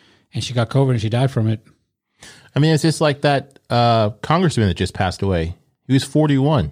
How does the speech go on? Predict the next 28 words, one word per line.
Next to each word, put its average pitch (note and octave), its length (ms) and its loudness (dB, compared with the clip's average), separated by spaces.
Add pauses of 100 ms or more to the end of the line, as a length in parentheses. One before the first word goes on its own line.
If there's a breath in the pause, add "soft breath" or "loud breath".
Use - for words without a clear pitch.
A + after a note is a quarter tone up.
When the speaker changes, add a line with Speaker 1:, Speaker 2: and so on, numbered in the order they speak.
(140)
Speaker 2:
He's A#2+ 140 -2
supposed C3+ 160 0
to - 80 -6
be A#2+ 40 0
sworn B2+ 320 -2
in A#2 300 0
in G#2+ 100 -4
the G#2 80 0
next G#2+ 240 -2
couple A#2+ 220 -2
of A2+ 80 0
days, G#2+ 420 -2 (760)
and A2 100 -2
he G#2 60 0
died. F#2 380 -2 (360)
He A2 100 -6
got A#2+ 180 0
sick B2+ 180 0
on A#2 100 2
the A2 100 -4
eighteenth, A2+ 380 -2
and F#2 100 -2
he F#2+ 100 0
died, F#2 420 0 (680)
I F2+ 80 -6
think, G2+ 220 0
on E2+ 320 0 (1600)
Tuesday. G2+ 440 0